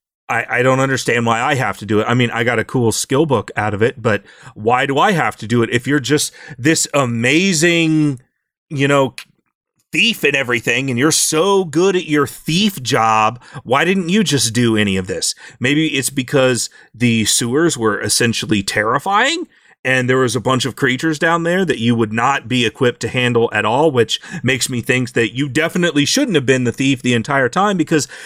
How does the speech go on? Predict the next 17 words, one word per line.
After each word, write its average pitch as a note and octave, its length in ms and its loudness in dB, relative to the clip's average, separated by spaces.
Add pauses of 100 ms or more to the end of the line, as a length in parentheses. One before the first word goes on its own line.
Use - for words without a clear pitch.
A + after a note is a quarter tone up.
(120)
at E3 200 -2
least B3 540 0 (220)
from C3+ 180 0
Kairi's B2+ 600 -2
perspective, F#3+ 760 0 (240)
she E3 460 0
is B2 640 0 (320)
spry D3+ 640 0
and B2 200 -6
agile A#2+ 580 0
enough A2 320 0
to A2+ 300 2
get C#3 240 2
away A#2 440 2
from G#2 480 0
random G#2 380 2
creatures. - 720 -4